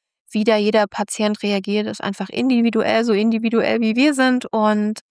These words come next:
es geht auch einfach darum, nicht nur die Allergiesymptome zu reduzieren, sondern eben auch den Bedarf an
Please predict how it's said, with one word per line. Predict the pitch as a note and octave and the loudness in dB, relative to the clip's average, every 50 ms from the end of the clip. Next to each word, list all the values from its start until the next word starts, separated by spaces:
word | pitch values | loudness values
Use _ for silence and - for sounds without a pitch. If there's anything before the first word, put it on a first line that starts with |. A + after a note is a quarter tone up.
| _ _ _ _ _ _ | _ _ _ _ _ _
es | - - - | -14 -4 0
geht | B3+ B3+ - - | 0 2 2 2
auch | G#3+ A3 - | 2 2 0
einfach | - G#3+ A3 - - A3 G#3 | 0 -2 -2 -2 -4 -4 -4
darum, | - A3 G#3+ G#3+ G#3 G#3+ | -4 -4 -2 -2 0 -2
nicht | G#3+ G#3+ - - | -2 -4 -4 -6
nur | G3+ | -6
die | G3 G3+ G#3 | -6 -4 -4
Allergiesymptome | G3+ G3 G3+ G3 F#3+ G#3+ A3+ A3+ A3 A3 G#3+ - - G#3+ G#3 G#3+ | -4 -4 -4 -4 -4 -4 -2 -2 -2 -4 -4 -6 -6 -6 -4 -4
zu | - - G#3+ | -6 -6 -6
reduzieren, | G#3 G3+ - G#3 F#3+ - - G#3+ G#3 G#3 | -6 -6 -6 -8 -8 -8 -6 -4 -2 0
sondern | A3+ A3 B3 C4+ A#3+ | 0 0 2 0 0
eben | - - A3+ A3 G#3 | -2 -2 -4 -2 0
auch | G#3 G#3 A3 | 0 0 0
den | - - G#3+ G#3+ | -2 -2 -2 -2
Bedarf | A3 G3 G#3 G3+ G#3 A3 - - | 0 2 2 2 2 2 0 -2
an | - F#3 G3 G3+ G3+ G#3 | -2 -2 0 0 0 -2